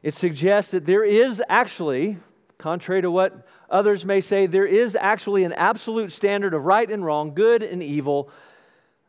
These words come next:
honorable and dishonorable that is discernible by both Christians and non-Christians.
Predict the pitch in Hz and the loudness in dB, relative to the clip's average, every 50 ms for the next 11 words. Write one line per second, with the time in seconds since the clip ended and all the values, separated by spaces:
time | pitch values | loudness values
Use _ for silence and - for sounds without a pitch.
0 | _ _ _ _ _ _ _ _ _ _ _ _ _ - - - 165 190 214 220 | _ _ _ _ _ _ _ _ _ _ _ _ _ -20 -4 0 0 2 2 2
1 | 233 226 208 214 214 208 196 180 185 196 180 - 196 175 165 160 151 147 147 147 | 2 2 4 4 2 2 2 0 0 -2 0 -2 -2 -2 -2 -2 -2 -2 -2 -2
2 | 143 156 151 147 131 123 170 180 - - - 240 262 302 311 285 226 160 165 160 | -2 -2 -2 -4 -4 -2 -2 -2 -2 -2 0 0 2 2 2 2 0 0 -2 0
3 | 156 170 160 165 160 185 202 202 - - 214 214 - 220 208 175 196 196 190 190 | 2 2 2 2 2 2 0 0 0 0 0 0 0 -2 -2 0 2 2 2 2
4 | 190 175 156 196 196 - - - 117 104 - _ _ _ _ | 2 0 0 0 0 0 -4 -10 -20 -20 -20 _ _ _ _